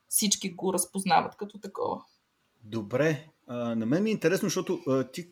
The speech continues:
Speaker 2: каза нещо, което беше свързано с учителите, че те искат да има конкретни дейности. Ти си казва, "Ай, сега ще им докажа, че няма да има нужда от конкретни дейности." На база на това, което разбра сега, как, до какъв извод стигна? Трябва ли да има конкретни дейности или не?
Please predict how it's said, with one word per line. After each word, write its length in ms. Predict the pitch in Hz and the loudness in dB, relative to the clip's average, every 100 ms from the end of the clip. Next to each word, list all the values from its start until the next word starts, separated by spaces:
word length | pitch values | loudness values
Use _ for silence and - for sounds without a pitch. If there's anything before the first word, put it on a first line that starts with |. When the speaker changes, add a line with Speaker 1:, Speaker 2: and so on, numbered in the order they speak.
| _ | _
Speaker 2:
каза 320 | - 147 160 170 | -4 -2 0 0
нещо, 400 | 160 156 165 - | 0 -2 -6 -6
което 260 | 139 135 | -6 -4
беше 280 | 120 139 - | -4 -4 -4
свързано 380 | - 131 139 135 | -6 -2 0 0
с 240 | 113 - | -2 -8
учителите, 840 | 113 - 107 104 101 - 95 135 - | -8 -8 -4 -2 -2 -2 -2 -4 -4
че 320 | 113 104 - | -2 -2 0
те 60 | 113 | 2
искат 500 | 113 131 - 131 - | 4 4 4 0 0
да 140 | 101 110 | 2 4
има 240 | 107 104 | 4 2
конкретни 480 | 101 92 101 101 87 | -2 -2 -2 -2 -2
дейности. 720 | 92 90 92 - 120 170 - - - - - | 0 0 -4 -2 0 0 -2 -14 -20 -18 -10
Ти 80 | - | -2
си 80 | |
казва, 240 | - 117 117 | 4 4 6
"Ай, 60 | |
сега 140 | 110 117 | 4 0
ще 120 | 107 | 0
им 40 | |
докажа, 280 | 98 110 107 | -2 2 0
че 140 | - 104 | 2 0
няма 240 | 113 120 | 2 2
да 80 | 107 | 2
има 120 | 95 | 2
нужда 220 | 92 82 | 0 -4
от 80 | 87 | -6
конкретни 440 | 92 85 87 92 | -6 -6 -6 -6
дейности." 440 | 85 90 92 - 147 | -6 -6 -6 -2 0
На 80 | 143 | 2
база 260 | 127 175 | 2 2
на 80 | 196 | -2
това, 200 | - 175 | -2 -2
което 340 | 180 180 190 | -2 -4 -2
разбра 400 | 165 104 87 127 | -4 -2 0 0
сега, 500 | 147 135 92 107 117 135 _ _ _ _ _ _ | 0 -4 -2 0 0 -4 _ _ _ _ _ _
как, 200 | - 101 - | -8 -8 -8
до 140 | 107 | -4
какъв 480 | 107 107 - 110 - | -4 -4 -4 -4 -2
извод 280 | 175 160 170 | -4 -2 -6
стигна? 380 | - 104 98 76 _ _ _ | -2 0 0 -4 _ _ _
Трябва 220 | - 104 143 | -4 0 2
ли 60 | |
да 100 | 160 | 4
има 160 | 185 185 | 2 0
конкретни 420 | 160 147 147 127 | 0 0 0 0
дейности 400 | 120 135 156 170 | 2 0 -2 -4
или 140 | 120 | -2
не? 160 | 101 | -2